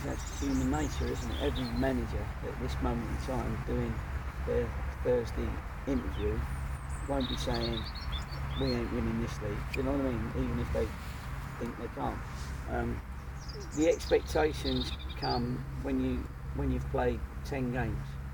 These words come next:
And then when you've played ten games, you sort of more or less know where you are,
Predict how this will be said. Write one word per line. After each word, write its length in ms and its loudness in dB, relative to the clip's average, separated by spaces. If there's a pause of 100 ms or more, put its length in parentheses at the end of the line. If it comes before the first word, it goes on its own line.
(460)
And 80 -2
then 100 2
when 160 4
you've 160 0
played 240 0 (100)
ten 280 -2
games, 360 -2 (240)
you 80 -4 (140)
sort 140 -2
of 80 -2
more 240 2
or 20 0
less 240 0
know 300 0 (800)
where 140 6
you 220 2
are, 220 2